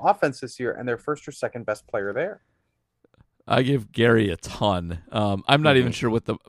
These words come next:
Speaker 2: fair market value is for, um, a-, an, an edge rusher of his caliber right now, but it's, it's quite large.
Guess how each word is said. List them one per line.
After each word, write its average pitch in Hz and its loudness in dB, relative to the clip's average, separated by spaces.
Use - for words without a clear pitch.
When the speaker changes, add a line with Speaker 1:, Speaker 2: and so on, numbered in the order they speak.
Speaker 2:
fair 107 0
market 104 -4
value 95 -4
is 87 -6
for, 85 -4
um, 82 -2
a-, 107 0
an, 117 -2
an 107 -2
edge 104 -2
rusher 107 0
of 92 0
his 92 -2
caliber 90 -6
right 92 -6
now, 92 -4
but 90 -4
it's, - -10
it's - -6
quite - 6
large. 110 4